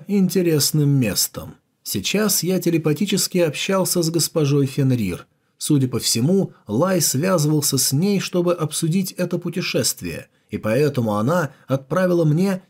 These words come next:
телепатическое послание. Это было первым, что она сказала.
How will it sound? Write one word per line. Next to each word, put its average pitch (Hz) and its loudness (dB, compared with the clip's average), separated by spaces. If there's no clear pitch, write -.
телепатическое 175 -2
послание. 92 -4
Это 175 0
было 156 2
первым, 139 2
что 123 -4
она 107 -2
сказала. 98 -6